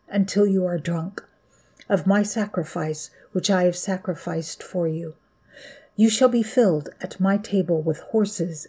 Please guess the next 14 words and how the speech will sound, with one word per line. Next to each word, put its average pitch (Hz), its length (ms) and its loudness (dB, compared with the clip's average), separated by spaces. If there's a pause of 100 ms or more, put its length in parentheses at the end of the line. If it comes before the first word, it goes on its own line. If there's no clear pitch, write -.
(120)
and - 280 -4
charioteers, 190 1040 0 (280)
with 208 220 4
mighty 208 540 4
men, 151 380 0 (380)
and 170 200 0
with 160 320 0 (140)
all 202 320 2
men 196 440 2
of 165 200 -2
war," 156 380 0 (260)
says - 360 2
the 165 80 -4
Lord. 147 400 -4